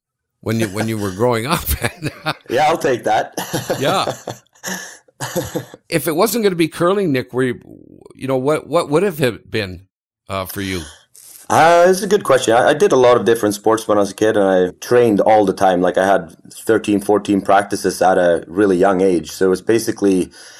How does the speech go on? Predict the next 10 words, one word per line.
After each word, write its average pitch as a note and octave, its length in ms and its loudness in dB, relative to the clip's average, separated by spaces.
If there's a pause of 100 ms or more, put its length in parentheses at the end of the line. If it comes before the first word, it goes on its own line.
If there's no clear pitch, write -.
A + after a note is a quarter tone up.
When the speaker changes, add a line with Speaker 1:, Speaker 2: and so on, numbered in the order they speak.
(160)
Speaker 2:
my G#2 160 2
parents, A2+ 420 0
as F#2+ 140 -2
soon G#2 180 0
as G2+ 100 -2
they F#2+ 220 2
weren't G2 340 2
working, G2+ 440 2
they F#2 80 2
were F2 340 2